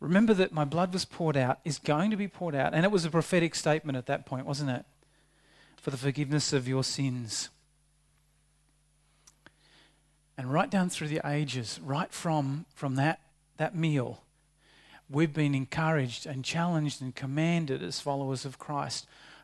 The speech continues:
to do the same. To do the same so that our hearts would be reminded, our spirits would be reminded of what Jesus did. But to do the same because we would remind each other as family.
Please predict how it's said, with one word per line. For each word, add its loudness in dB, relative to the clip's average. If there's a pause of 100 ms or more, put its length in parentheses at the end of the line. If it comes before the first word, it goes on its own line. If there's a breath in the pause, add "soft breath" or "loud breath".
to -16
do -2
the -2
same. -2 (1160 soft breath)
To -10
do 6
the 6
same 4
so 0
that 2
our 0
hearts -2
would -6
be -2
reminded, -2 (160)
our -8
spirits -4
would -6
be -2
reminded -2 (340 soft breath)
of -6
what -2
Jesus -6
did. -6 (520 loud breath)
But 4
to -2
do 6
the 6
same 4
because 2
we 4
would 4
remind 4
each 0
other 2
as 0
family. -2